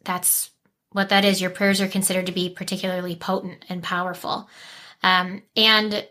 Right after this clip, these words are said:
when you, when you work in the Akash,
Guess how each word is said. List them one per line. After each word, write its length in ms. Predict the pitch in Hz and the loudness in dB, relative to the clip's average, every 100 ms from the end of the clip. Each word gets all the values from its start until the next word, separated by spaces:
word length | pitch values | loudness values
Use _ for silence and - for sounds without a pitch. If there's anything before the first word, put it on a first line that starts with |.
| - | -12
when 400 | 202 247 247 254 | 0 2 4 2
you, 760 | 254 233 240 233 233 226 226 226 - - _ _ _ _ _ _ _ _ _ - - | 0 0 2 2 2 0 -4 -6 -14 -20 _ _ _ _ _ _ _ _ _ -20 -4
when 140 | 226 | 0
you 160 | 254 269 | 2 4
work 260 | 269 320 330 | 4 4 4
in 80 | |
the 160 | 320 277 | 0 0
Akash, 640 | 233 185 170 175 - - | 0 2 2 0 -6 -8